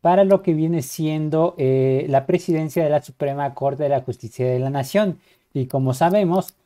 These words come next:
los opositores, pri, pan, Clau-, Claudio X González y P R D, y bueno, y todos estos señores conservadores, pues no querían que la ministra Yasmín Esquivel, eh, fuera presidenta.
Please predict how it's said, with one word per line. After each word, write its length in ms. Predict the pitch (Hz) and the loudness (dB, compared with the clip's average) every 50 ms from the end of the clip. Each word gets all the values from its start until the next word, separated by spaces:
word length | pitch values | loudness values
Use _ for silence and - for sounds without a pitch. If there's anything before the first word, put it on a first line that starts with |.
| _ _ _ _ _ _ | _ _ _ _ _ _
los 280 | 156 151 185 190 - | 2 4 6 6 6
opositores, 1080 | - 185 - 208 165 - - - 131 - - 160 156 156 143 143 147 147 - - - - _ _ _ _ _ _ _ _ | 4 4 6 6 4 4 4 -4 -10 -2 0 2 4 4 4 4 2 0 -2 -10 -16 -20 _ _ _ _ _ _ _ _
pri, 240 | 156 151 151 156 | 2 4 4 4
pan, 480 | 131 - 156 151 151 151 151 147 147 127 | 4 4 4 4 4 4 2 0 -2 -4
Clau-, 340 | - 151 151 156 175 196 196 170 | -2 0 0 2 0 0 -4 -8
Claudio 340 | - - 151 147 147 156 151 | -2 0 2 2 4 2 0
X 420 | 143 - - - 147 139 131 131 123 | 0 -2 -2 0 2 2 2 2 0
González 600 | 139 139 135 131 - 160 160 151 156 147 - - | 0 -2 -2 0 2 2 2 2 0 -4 -4 -6
y 60 | 135 | -4
P 100 | 131 - | 2 4
R 200 | 139 139 139 139 131 | 4 6 6 4 2
D, 300 | 147 160 165 160 156 - _ _ _ _ _ _ - - _ _ _ _ _ | 4 4 4 2 2 -4 _ _ _ _ _ _ -20 -20 _ _ _ _ _
y 540 | - 175 151 160 156 156 156 151 147 147 143 | -2 2 2 4 4 4 2 2 0 0 0
bueno, 300 | 131 151 147 143 139 135 - | 0 0 2 2 -2 -2 -2
y 100 | 160 127 | -6 -4
todos 240 | - 160 156 139 135 | 0 0 0 0 -2
estos 200 | - - 156 - | -2 -4 -4 -2
señores 300 | - 151 151 156 151 135 | -2 -2 -2 -2 -2 -2
conservadores, 960 | - 165 135 - 156 156 165 180 170 170 170 170 156 170 214 214 - - _ _ _ _ _ _ | -4 -4 -2 0 2 4 6 4 6 6 4 4 4 2 2 0 -4 -10 _ _ _ _ _ _
pues 340 | - 320 - - - - | -2 -2 -2 -2 -6 -6
no 240 | 262 156 160 170 170 | -4 0 0 0 0
querían 340 | 165 170 156 156 156 156 156 | 0 -2 0 0 -2 -4 -4
que 120 | 151 170 | -4 -2
la 100 | 151 143 | -2 -2
ministra 540 | 135 135 131 131 127 131 - 151 143 139 143 | -2 -2 -2 -4 -4 -4 -2 0 0 0 0
Yasmín 400 | 131 110 135 - - 135 127 127 | 0 -4 -6 -6 -6 -4 -4 -4
Esquivel, 560 | 127 131 - 151 139 127 135 139 143 147 175 - | -4 -4 -6 -6 -4 -2 0 0 0 -2 -2 -2
eh, 400 | 156 131 120 117 117 117 113 107 - | -2 0 0 0 0 -2 -4 -6 -4
fuera 320 | - 147 139 139 139 131 - | -2 0 2 4 4 2 2
presidenta. 720 | 139 131 127 - 143 143 160 185 196 185 - 147 117 - | 2 0 0 0 -4 -2 0 0 -2 -2 -2 -4 -4 -6